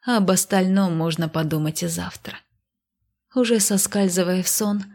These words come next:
я, наконец, сложила в предложении слова, которые не давали мне покоя. «Ты не боишься находиться со мной наедине?»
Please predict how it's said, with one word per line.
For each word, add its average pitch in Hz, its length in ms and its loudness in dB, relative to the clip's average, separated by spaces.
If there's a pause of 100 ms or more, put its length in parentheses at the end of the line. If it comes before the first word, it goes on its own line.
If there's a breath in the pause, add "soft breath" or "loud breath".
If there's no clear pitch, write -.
(180 loud breath)
я, 240 240 2
наконец, 208 560 2
сложила 208 500 2
в - 80 -8
предложении 180 720 2
слова, 190 580 0 (240)
которые 214 460 2
не 185 120 4
давали 185 480 2
мне 156 240 2
покоя. 165 600 -8 (920)
«Ты 220 260 -2
не 208 160 2
боишься 208 560 -2
находиться 180 560 -4
со - 180 -2
мной 196 220 4
наедине?» 196 680 2